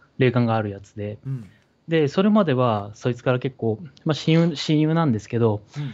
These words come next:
Speaker 1: そいつからいろいろこんなことあった、あんなことあったっていうのを、まあ、面白がりながら聞いてたんです。
Speaker 2: はい。
Speaker 1: で、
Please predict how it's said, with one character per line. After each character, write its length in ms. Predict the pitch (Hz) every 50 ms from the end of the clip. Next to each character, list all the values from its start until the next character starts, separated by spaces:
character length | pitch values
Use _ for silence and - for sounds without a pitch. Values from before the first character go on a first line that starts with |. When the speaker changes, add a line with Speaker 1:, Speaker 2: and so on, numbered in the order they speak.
| 92 90
Speaker 1:
そ 120 | 98 - 131
い 60 | 131
つ 60 | -
か 100 | - 131
ら 80 | 127 127
い 80 | 123
ろ 120 | 123 123 123
い 40 |
ろ 240 | 120 120 117 117 110
こ 180 | 110 - - 127
ん 80 | 120
な 260 | 123 120 117 113 110 110
こ 80 | - 123
と 220 | - - 104 101
あ 20 | 110
っ 60 | 110
た、 240 | _ - 107 101 107
あ 60 | 113
ん 60 | 123
な 80 | 123 120
こ 120 | 123 113
と 100 | 113 113
あ 40 | 107
っ 40 | 107
た 120 | - 107 104
っ 40 |
て 140 | - - 110
い 100 | 107 107 -
う 80 | -
の 140 | 123 113 110
を、 20 |
ま 300 | 107 117 110 107 104 107 - -
あ、 140 | - - - _ _ -
面 160 | - 135 123 123
白 240 | 123 135 131 123
が 180 | 117 127 127 123
り 380 | 127 131 131 127 123 135 131 135
な 80 | 131
が 80 | 110 101
ら 80 | 101
聞 120 | 101 - 123
い 40 | 110
て 100 | 127 113
た 140 | - 98
ん 40 | 98
で 60 | 98
す。 200 | 95 - 117 107 101
Speaker 2:
は 200 | - - 135 107
い。 80 | 87 71 _ _ _ _ _ _ _ _ _ _ _ _ _ _ _ _ _ - -
Speaker 1:
で、 280 | 151 190 202 - -